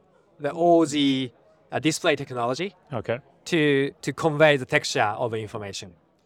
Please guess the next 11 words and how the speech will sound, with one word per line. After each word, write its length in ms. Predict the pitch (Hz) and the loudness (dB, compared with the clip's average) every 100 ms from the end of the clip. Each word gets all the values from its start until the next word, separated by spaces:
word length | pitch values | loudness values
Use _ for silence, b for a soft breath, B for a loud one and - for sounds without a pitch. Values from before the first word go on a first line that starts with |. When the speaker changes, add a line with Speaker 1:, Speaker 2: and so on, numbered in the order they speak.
| _ _ _ 143 | _ _ _ -4
Speaker 2:
Okay, 300 | 107 110 90 _ _ - | 0 0 0 _ _ 0
texture, 320 | 165 160 139 | 4 6 6
but 140 | 110 127 | 6 6
this 140 | 139 | 6
is 60 | 143 | 6
more 180 | 131 | 4
visual 360 | 101 127 120 117 | 6 6 8 6
texture. 400 | - 113 - 117 | 6 2 2 -4
It's 160 | 101 127 | -2 2
not 160 | 123 | 2
actual 640 | 135 117 - 123 110 98 | 6 4 6 6 6 6